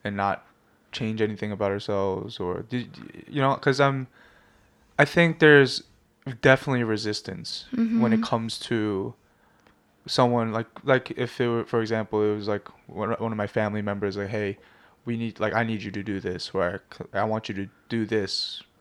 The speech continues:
Speaker 1: I, I'm not trying to be specific, but, like, my
Speaker 2: Right.
Speaker 1: mom was like, "I need to do better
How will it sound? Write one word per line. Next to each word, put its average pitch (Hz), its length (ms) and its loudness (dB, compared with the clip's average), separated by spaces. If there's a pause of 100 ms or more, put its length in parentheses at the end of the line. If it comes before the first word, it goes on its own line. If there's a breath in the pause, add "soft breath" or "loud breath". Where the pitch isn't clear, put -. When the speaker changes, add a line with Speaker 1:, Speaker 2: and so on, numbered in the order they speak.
(200)
Speaker 1:
I, 143 180 2
I'm 135 180 2
not 139 100 0
trying 135 140 4
to 113 40 -2
be 98 100 -8
specific, 107 380 -4
but, 101 100 0
like, 107 180 -2
my 107 240 -2
Speaker 2:
Right. 202 500 4
Speaker 1:
mom 120 280 4
was 113 120 0
like, 113 100 2
"I 113 180 4
need 117 120 0
to 113 60 0
do 113 160 -2 (120)
better 110 400 2